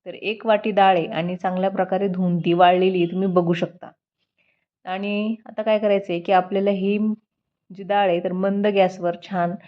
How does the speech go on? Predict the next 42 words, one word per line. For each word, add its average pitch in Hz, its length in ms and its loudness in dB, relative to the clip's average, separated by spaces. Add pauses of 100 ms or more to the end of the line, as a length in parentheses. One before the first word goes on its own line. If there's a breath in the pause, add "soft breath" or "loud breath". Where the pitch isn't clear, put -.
(420 soft breath)
खरपूस 220 380 -8
रंग 202 280 -2
येईपर्यंत 180 680 -2
भाजून 180 460 0
घ्यायची. 156 520 0 (880)
तर 202 140 -6
अशा 208 380 0
पद्धतीने 214 500 -2
जेव्हा, 214 300 4 (180)
जर 214 100 4
आपल्याला 214 340 2
उद्या 220 300 4
शिरा 202 240 6
बनवायचा 180 420 0
आहे 180 80 -8
तर 180 120 -2
आदल्या 196 300 -2
दिवशीसुद्धा 214 520 0
आपण 202 260 0
ही 190 140 -2
डाळ 185 240 2 (100)
छान 185 260 -2
स्वच्छ 208 380 -4
धुवून, 190 360 0 (640 loud breath)
वाळवून 185 500 -4
अशा 196 240 -4
प्रकारे 185 460 2
मंद 185 320 -2
गॅसवर 190 420 2 (140)
छान 202 200 0
भाजून 214 380 2
ठेवू 214 180 2
शकतो. 175 400 -2
म्हणजे 180 280 -2
दुसऱ्या 214 280 0
दिवशी 208 300 0
आपला 190 280 4
बनवताना 190 580 2
जो 185 100 0
शिरा 190 260 0
आहे 180 100 4
ना, 165 180 0